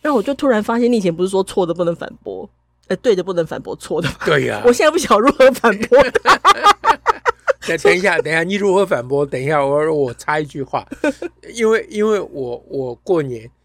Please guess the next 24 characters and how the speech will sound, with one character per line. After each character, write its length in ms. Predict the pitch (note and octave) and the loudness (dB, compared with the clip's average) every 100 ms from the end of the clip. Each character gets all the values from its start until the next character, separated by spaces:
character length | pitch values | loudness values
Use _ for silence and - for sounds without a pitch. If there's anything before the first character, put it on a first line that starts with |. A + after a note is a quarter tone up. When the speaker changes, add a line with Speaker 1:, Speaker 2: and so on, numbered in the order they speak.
| _ | _
Speaker 1:
嗯。 180 | G#3 F3 F3+ | -10 -10 -12
Speaker 2:
呃， 360 | C3 B2+ C3+ | -16 -16 -18
又， 260 | - E3 D#3 | -14 -10 -10
又 200 | - D#3+ | -4 -4
看 340 | C#3 - F3+ C#3+ | -4 -6 -4 -4
了 100 | B2 | -8
一 120 | A#2 | -14
个 280 | - B2 G#2+ _ _ | -18 -20 -20 _ _
Speaker 1:
嗯。 100 | E3 | -2
Speaker 2:
Netflix 680 | D#3+ F3 - - C#3 - - | 0 0 -4 -8 -8 -8 -18
的 180 | - G#2+ - | -18 -18 -18
剧， 340 | _ - G3 - _ _ _ | _ -12 -12 -12 _ _ _
Speaker 1:
嗯。 160 | F3+ D3 | -10 -6
Speaker 2:
呃， 340 | C#3 C3 - D3+ | -6 -6 -10 -8
这 200 | - G3+ | -2 -2
个 180 | E3 C3 | -2 -8
是 180 | - | -10
纪 240 | D3 - D#3+ | -14 -10 -10
录 200 | D3 B2+ | -8 -10
片， 320 | - E3 A#2 - _ | -10 -8 -8 -10 _
Speaker 1:
嗯。 160 | D#3+ C3+ _ _ | -10 -10 _ _
Speaker 2:
呃， 280 | - A2 G#2+ - | -18 -16 -20 -6
叫 180 | D3 | -6
做 300 | C3+ C3+ B2 | -4 -8 -12